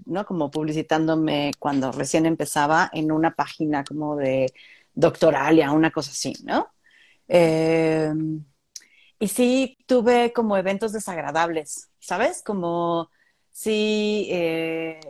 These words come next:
o sea, tanto temas de acoso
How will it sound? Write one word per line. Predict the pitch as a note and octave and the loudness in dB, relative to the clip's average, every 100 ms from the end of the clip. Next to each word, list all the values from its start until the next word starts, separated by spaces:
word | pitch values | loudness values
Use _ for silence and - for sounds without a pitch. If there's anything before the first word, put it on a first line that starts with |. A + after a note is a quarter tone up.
| - _ - _ | -20 _ -20 _
o | E3 | -6
sea, | F3+ | -4
tanto | F3+ F3 E3 E3+ E3 E3 D#3+ | 0 0 2 2 4 0 2
temas | G3 G3 G#3 | 2 4 4
de | F3 | 2
acoso | D#3 G#3 A#3 D4 C#4+ E4 | 0 2 2 4 4 4